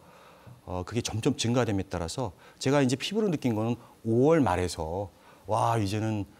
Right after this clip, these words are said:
정상화로 돌아갈 수 있는 뭔가,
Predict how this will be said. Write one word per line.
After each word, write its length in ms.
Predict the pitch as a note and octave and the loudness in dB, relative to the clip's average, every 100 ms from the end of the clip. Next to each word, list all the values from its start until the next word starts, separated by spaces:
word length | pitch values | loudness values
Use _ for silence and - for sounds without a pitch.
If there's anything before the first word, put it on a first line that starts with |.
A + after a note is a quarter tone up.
| - - | -20 -20
정상화로 480 | - G#2 A2+ A#2+ A2 | -6 -2 0 0 0
돌아갈 280 | G2 G2+ G2 | -2 -2 -2
수 180 | - G2 | -2 -4
있는 440 | F2+ F2+ B2 D3+ - - _ _ | -2 -2 -2 -4 -6 -20 _ _
뭔가, 280 | - F2+ G2 | -4 -2 -2